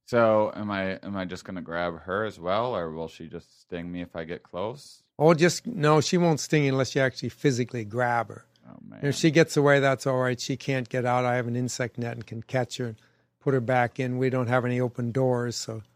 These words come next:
Speaker 2: she
Speaker 1: Okay.
Speaker 2: can't get away.
Speaker 1: Okay.
Speaker 2: You're braver than me.
Speaker 1: Um, I, I'm more foolish, maybe.
Speaker 2: Well, you said it, not me.
Speaker 1: Um, all right.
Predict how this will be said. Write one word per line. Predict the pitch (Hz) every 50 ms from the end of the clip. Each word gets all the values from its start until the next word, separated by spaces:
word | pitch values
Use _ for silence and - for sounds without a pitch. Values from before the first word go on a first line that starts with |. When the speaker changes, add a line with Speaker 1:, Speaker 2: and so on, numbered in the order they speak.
| _ _ _ _ _ _ _ _ _ _ _ _ _ -
Speaker 2:
she | 104 113 123
Speaker 1:
Okay. | 123 - -
Speaker 2:
can't | 139 135 127 113 -
get | - 139 127 123
away. | 120 123 127 127 120 110 107 110 110 95 - _ _ _ _ _ _ _ _ _ _ _ _ _ _ _ _ _ _ _ _ _ _ -
Speaker 1:
Okay. | 131 131 127 - - - - - - - - _ _ _ _ _ _ _ _ -
Speaker 2:
You're | 147 151 156
braver | 131 120 147 156 160 160 139 151 147
than | 127 143 139 139 147
me. | 160 165 151 135 123 120 127 117 101 _ _ - -
Speaker 1:
Um, | - 113 117 117 123 127 131 131 143 147 151 151 175 170 - - - _ _ _ _ _ _ _ _ _ _ _ _ _ -
I, | 143 151 160 160 160 151 - -
I'm | 151 151 156 165
more | 165 170 165 147 143 - -
foolish, | 202 226 240 214 143 - 110 131 - - - _ _ _ _ _ _ 110
maybe. | 120 123 143 139 117 95 92 92 92 - _ _ _ _ -
Speaker 2:
Well, | 127 131 139
you | 151 180 214 185
said | - - 196 202 180
it, | 165 151 139
not | 143 151 160 170
me. | 160 160 170 170 156 147 143 151 151 - _ _ _ _ _ _ _ _ _ _ _ -
Speaker 1:
Um, | - 113 113 113 113 117 117 113 117 117 117 117 120 120 117 117 113 _ _ _ _ _ _ _ _ _ _ _ _ _ _ _ 101
all | 104 101
right. | 98 90 82 73